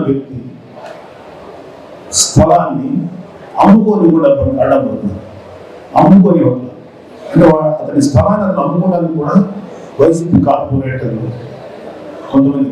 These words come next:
కార్యకర్తలు, లేకపోతే ఇంకొంచెం పైన ఉంది, ఇబ్బందులు పెడతారంటే ప్రతి వాళ్ళని ఎట్లా దెబ్బ కొట్టడం దెబ్బ కొట్టడం. మేము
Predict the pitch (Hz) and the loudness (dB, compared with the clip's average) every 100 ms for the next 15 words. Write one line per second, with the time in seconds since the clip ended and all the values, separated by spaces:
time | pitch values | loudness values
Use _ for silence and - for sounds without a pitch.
0 | - - - - - 104 107 - - - | 0 0 0 -4 -8 -6 -6 0 0 2
1 | 202 190 160 165 151 135 127 139 135 107 | 0 2 2 2 2 0 2 0 0 -2
2 | - - - - - - - 139 139 170 | -2 -6 -12 -18 -18 -18 -2 0 4 4
3 | 165 156 156 151 143 143 - 131 - 190 | 4 2 -4 -4 -6 -4 0 2 2 0
4 | 180 - 165 185 185 202 220 - - 139 | 0 4 4 4 0 0 -2 -4 0 2
5 | - 185 - 139 139 147 151 - - - | 2 0 0 -2 -2 -4 -4 -4 -2 0
6 | - - - - - - - - - - | 0 -2 -8 -14 -16 -18 -18 -20 -20 -2
7 | 135 151 | 2 4